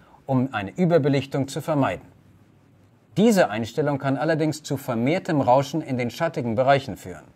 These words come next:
Wenn die Funktion Tonwertpriorität aktiviert ist, wird dieses Symbol im Sucher angezeigt.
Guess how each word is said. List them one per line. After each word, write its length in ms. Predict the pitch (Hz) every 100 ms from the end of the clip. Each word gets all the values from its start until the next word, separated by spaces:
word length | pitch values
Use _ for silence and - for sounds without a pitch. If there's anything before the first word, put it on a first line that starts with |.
| _ _ _ _ _ -
Wenn 160 | 160
die 100 | 208
Funktion 640 | - 214 - - 175 165 - -
Tonwertpriorität 1200 | 220 254 208 147 107 - 117 90 87 - 107 -
aktiviert 500 | 101 - 98 156 175
ist, 260 | 160 - - -
wird 260 | 127 135 -
dieses 280 | 202 160 139
Symbol 340 | 127 95 92
im 160 | 95 98
Sucher 320 | 95 85 123
angezeigt. 640 | 123 98 78 85 78 _